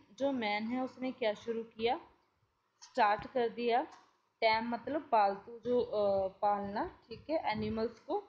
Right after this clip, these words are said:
पालना शुरू कर दिया for his use, अपने यूज़ के लिए, मतलब कि वो animal,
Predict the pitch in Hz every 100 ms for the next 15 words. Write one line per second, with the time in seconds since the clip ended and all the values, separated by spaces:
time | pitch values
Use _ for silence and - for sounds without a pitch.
0 | _ _ _ _ _ - 214 202 214 247
1 | 254 240 226 220 180 214 269 262 220 233
2 | 320 - - - 208 180 180 - 220 277
3 | 320 247 226 - 220 196 196 202 196 185
4 | 240 262 - 247 233 208 208 214 214 226